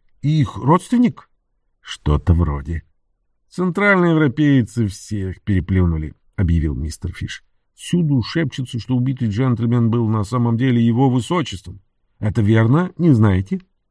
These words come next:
«Здесь он пребывал как граф Станислав», — отвечал Энтони уклончиво. На это мистер Фиш отреагировал еще более таинственным. «Ой-ой»,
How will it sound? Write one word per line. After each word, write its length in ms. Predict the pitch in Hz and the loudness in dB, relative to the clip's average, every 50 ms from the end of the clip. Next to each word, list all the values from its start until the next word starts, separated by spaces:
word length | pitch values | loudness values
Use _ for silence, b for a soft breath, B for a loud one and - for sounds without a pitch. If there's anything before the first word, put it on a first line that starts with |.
| _ _ _ _ _ _ _ _ | _ _ _ _ _ _ _ _
«Здесь 600 | 98 92 92 101 95 90 104 107 110 107 98 - 135 | -10 -8 -6 -6 -4 0 0 2 2 2 0 0 0
он 200 | 143 151 165 151 | 0 0 -2 -2
пребывал 560 | - - 185 202 190 196 190 175 131 104 90 | -2 -2 -2 0 0 0 2 0 0 -2 -2
как 180 | - 107 98 | -4 -4 -4
граф 320 | 87 92 101 120 139 143 - | -4 -4 -4 -4 -4 -6 -8
Станислав», — 720 | - - - 101 98 113 139 147 - - - - - - - _ _ | -10 -6 -2 0 2 2 2 2 0 -2 -6 -16 -20 -20 -20 _ _
отвечал 580 | - 92 - 98 90 - - 98 92 98 - _ | -10 -6 -4 -4 -2 0 0 0 0 -2 -4 _
Энтони 480 | - 101 92 82 85 82 78 73 71 - _ - | 2 4 4 4 2 0 -2 -4 -6 -6 _ -6
уклончиво. 640 | 117 - 104 80 57 - - - - - - - _ _ _ _ _ _ _ _ _ _ - | -4 -2 -2 -4 -4 -6 -12 -14 -16 -16 -18 -20 _ _ _ _ _ _ _ _ _ _ -4
На 200 | - 95 92 90 | 0 2 2 4
это 180 | 92 87 - 85 | 2 2 0 0
мистер 320 | 90 87 80 - 98 85 | 0 0 -2 -2 -4 -4
Фиш 240 | - - 101 95 - | -2 -2 -2 -2 -2
отреагировал 680 | 110 - 92 87 87 80 87 95 92 92 95 95 95 - _ | -2 -2 0 -2 0 0 0 0 2 2 2 0 -2 -4 _
еще 380 | 107 107 95 - - - - - | -6 -6 -6 -6 -4 -2 -2 0
более 280 | 101 90 80 60 58 | 0 -2 -4 -6 -8
таинственным. 680 | - - 80 78 73 73 - - - 69 58 50 50 - _ _ _ _ _ _ _ _ - | -8 -8 -6 -6 -6 -6 -8 -10 -14 -16 -16 -16 -16 -20 _ _ _ _ _ _ _ _ -6
«Ой-ой», 1160 | 151 160 156 156 151 143 131 117 117 113 113 107 104 107 123 139 143 143 123 110 101 92 90 | -2 -2 0 0 0 0 0 0 2 2 2 4 4 4 4 4 2 0 -2 -4 -6 -8 -10